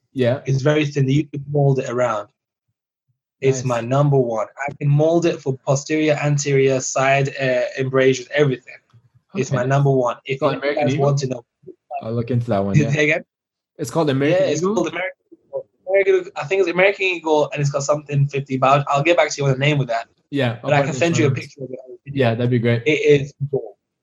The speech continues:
Speaker 1: Yeah.
Speaker 2: It's actually made of gold, but it's also
Speaker 1: <laughs>
Speaker 2: gold in my hand. It's
Speaker 1: Yeah.
Speaker 2: amazing.
Speaker 1: And, uh, do
Speaker 2: That's
Speaker 1: you,
Speaker 2: my
Speaker 1: uh,
Speaker 2: number one.
Speaker 1: do you work with a heated composite normally, or are you just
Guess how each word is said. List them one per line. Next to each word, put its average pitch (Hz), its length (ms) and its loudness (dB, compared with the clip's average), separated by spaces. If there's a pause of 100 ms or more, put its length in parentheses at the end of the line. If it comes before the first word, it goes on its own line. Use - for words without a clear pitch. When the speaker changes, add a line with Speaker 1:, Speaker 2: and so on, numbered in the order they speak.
(200)
Speaker 1:
Yeah. 113 120 -6
Speaker 2:
It's 143 120 0
actually 170 240 0
made 190 180 0
of 151 80 -2
gold, 131 260 0
but 131 140 0
it's 131 120 0
also 156 340 -2
Speaker 1:
<laughs> 143 140 2
Speaker 2:
gold 120 300 -2
in 139 60 -2
my 123 160 2
hand. 113 240 -4 (100)
It's 143 180 -8
Speaker 1:
Yeah. 123 220 0
Speaker 2:
amazing. 139 380 -2 (320)
Speaker 1:
And, 156 240 0
uh, 156 220 2
do 147 100 -8
Speaker 2:
That's 135 220 2
Speaker 1:
you, 226 60 2
Speaker 2:
my 190 60 2
Speaker 1:
uh, 156 280 2
Speaker 2:
number 185 180 -4
one. 170 200 -8 (1080)
Speaker 1:
do 139 60 -6
you 151 80 2
work 196 180 2
with 208 140 0
a 147 100 2
heated 170 240 2
composite 196 680 -2 (100)
normally, 190 400 0
or 165 80 2
are 139 40 4
you 139 160 2
just - 260 -12